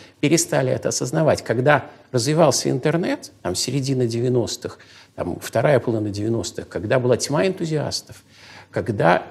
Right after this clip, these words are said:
все смотрели на это как объективно, это было правильно, как на новое культурное явление. И с позиции знаний, ну, и с позиции, кстати, человеческих свобод,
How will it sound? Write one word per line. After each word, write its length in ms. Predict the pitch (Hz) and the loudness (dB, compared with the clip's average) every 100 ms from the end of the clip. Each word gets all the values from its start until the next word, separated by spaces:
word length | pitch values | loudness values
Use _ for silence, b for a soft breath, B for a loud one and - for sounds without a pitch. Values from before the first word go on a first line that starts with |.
| - - | -10 -2
все 180 | - | 0
смотрели 460 | 165 165 - 160 175 | 2 0 0 0 0
на 40 | 117 | 0
это 180 | 190 | -2
как 240 | - - - | -4 -6 -6
объективно, 480 | 92 104 - 98 127 | -4 -4 -4 -4 -4
это 100 | 120 | -4
было 140 | 104 | -2
правильно, 340 | - 104 135 - B - | 2 2 2 -2 B -10
как 140 | - | -4
на 100 | 120 | 2
новое 260 | 135 196 160 | 2 4 2
культурное 520 | - 131 - 156 151 | 0 -4 -2 -2 0
явление. 560 | 143 156 147 101 78 - _ | 0 0 0 -2 -4 -12 _
И 100 | 143 | -2
с 60 | 139 | -2
позиции 560 | - 127 120 113 - | 0 0 0 -2 -2
знаний, 500 | 90 90 82 71 185 220 B B | -4 -4 -4 -2 -2 -2 B B
ну, 80 | 131 | -6
и 80 | |
с 60 | - | -4
позиции, 420 | - 107 120 - | -4 -2 -2 -4
кстати, 320 | - 123 120 | -4 -2 -2
человеческих 560 | 131 135 139 117 - 123 | -2 -2 0 -2 -4 -8
свобод, 420 | - 92 120 - | -4 -2 -2 -4